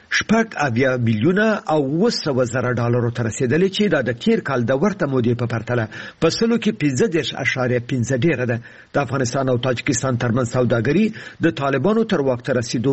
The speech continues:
مخکې میاشتو کې وغوړېده. د فوټبال د نړیوال فدراسیون یا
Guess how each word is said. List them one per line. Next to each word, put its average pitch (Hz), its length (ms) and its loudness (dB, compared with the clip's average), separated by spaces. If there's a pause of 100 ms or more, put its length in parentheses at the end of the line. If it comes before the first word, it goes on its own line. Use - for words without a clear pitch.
(140)
مخکې 196 240 0 (100)
میاشتو 123 280 0
کې 170 200 2 (140)
وغوړېده. 120 500 0 (2000)
د 190 40 6 (200)
فوټبال 233 360 0
د 247 60 2 (100)
نړیوال 202 320 2
فدراسیون 185 500 0
یا 202 160 2